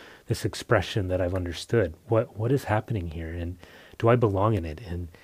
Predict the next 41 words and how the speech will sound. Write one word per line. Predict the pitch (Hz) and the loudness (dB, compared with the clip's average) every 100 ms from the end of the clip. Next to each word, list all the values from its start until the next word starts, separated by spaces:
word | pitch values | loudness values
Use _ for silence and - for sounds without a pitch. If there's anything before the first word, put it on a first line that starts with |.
| - _ _ | -20 _ _
and | 98 90 | -6 -6
how | 82 104 | 0 4
do | 107 104 | 6 6
I, | 101 95 101 - _ _ | 6 4 -2 -10 _ _
how | - 104 | -6 0
do | 104 104 | 2 2
I, | 98 95 92 | 2 2 -2
um, | 107 101 95 90 92 185 - _ _ - - _ _ - | -2 -4 -4 -6 -10 -16 -20 _ _ -20 -20 _ _ -10
how | 101 | -4
do | 110 113 | 2 2
I | 101 | 4
understand | 104 98 - 113 101 92 | 2 0 0 0 0 2
better, | 95 98 95 80 _ _ _ - - _ _ | 2 4 2 0 _ _ _ -20 -20 _ _
um, | 113 92 87 110 - _ _ _ - | -6 -4 -6 -10 -16 _ _ _ -12
my | - 92 92 | -4 -2 2
relationship | 98 98 92 98 113 92 - - - | 2 4 2 2 0 -4 -4 -8 -2
to | - | 2
it | 98 - - - | 2 0 -14 -12
and | 101 101 87 92 - | -6 -4 -6 -8 -8
to | - 95 | -6 -2
God? | 104 87 87 82 - _ _ - | 0 0 -2 -6 -12 _ _ -6
And | 107 95 | -4 0
so | - 95 | 2 6
that's, | 113 117 - - | 8 8 4 -2
that's | 131 - | 0 2
what | 113 | 2
I | 95 | 2
hope | 98 92 | 0 -2
we | - | -2
can | 95 92 85 85 _ _ _ _ _ _ _ _ - | -2 -4 -8 -10 _ _ _ _ _ _ _ _ -2
kind | 117 107 | 0 2
of | 104 | 2
unpack. | 101 98 95 - | 0 2 2 4
And | 104 | 2
that's | 101 - | 0 0
really | 117 101 95 | 0 2 2
where | 92 90 | 2 2
a | |
lot | 90 90 | 2 2
of | 90 | 0
this, | 85 87 - | -2 -6 -8